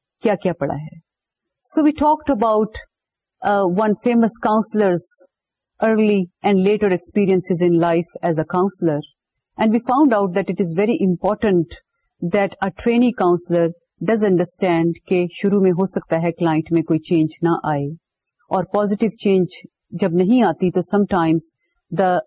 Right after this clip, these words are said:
beginning جو کاؤنسلرز ہوتے ہیں they feel very on-، incompetent and this is the time when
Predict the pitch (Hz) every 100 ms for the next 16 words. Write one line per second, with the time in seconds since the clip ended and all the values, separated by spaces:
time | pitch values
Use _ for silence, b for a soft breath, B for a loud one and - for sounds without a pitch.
0 | 175 170 190 214 220 196 - _ _ _
1 | _ _ - 175 190 196 190 175 220 208
2 | - 165 170 175 180 175 170 175 165 175
3 | 170 170 175 - 208 190 170 151 160 -
4 | 151 151 - _ - 175 196 - 233 214
5 | 202 196 185 180 - b b 175 180 175